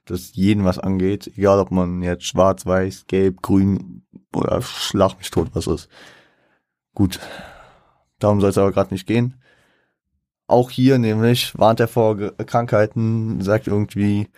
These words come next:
äh, "But don't fuck a ho-, äh, around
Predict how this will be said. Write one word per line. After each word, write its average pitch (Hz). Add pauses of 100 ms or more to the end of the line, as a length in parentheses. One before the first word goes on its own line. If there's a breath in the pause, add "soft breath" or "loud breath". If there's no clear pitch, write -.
(400 soft breath)
äh, 98 (280)
"But 101
don't 107
fuck 104
a 101
ho-, 107
äh, 98 (360 soft breath)
around 101